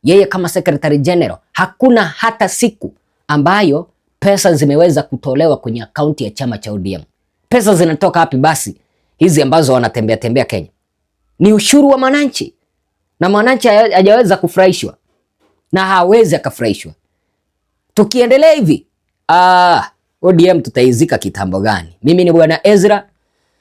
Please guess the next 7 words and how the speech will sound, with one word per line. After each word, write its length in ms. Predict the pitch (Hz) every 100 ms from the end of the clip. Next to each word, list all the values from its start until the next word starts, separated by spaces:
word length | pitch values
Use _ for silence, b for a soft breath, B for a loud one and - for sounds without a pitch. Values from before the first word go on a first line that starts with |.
| _ _ _ _ _ _ -
Endapo 360 | 120 156 165
nimekukwaza, 960 | 170 156 151 143 - 220 214 165 214 202 _
pole. 360 | - 135 92 - _ _ _ _ _ _ _ - _ -
Endapo 400 | 123 156 190 180
hutanisamea, 720 | 196 196 180 175 170 208 220
ni 100 | 147
sawa. 440 | - 160 127 80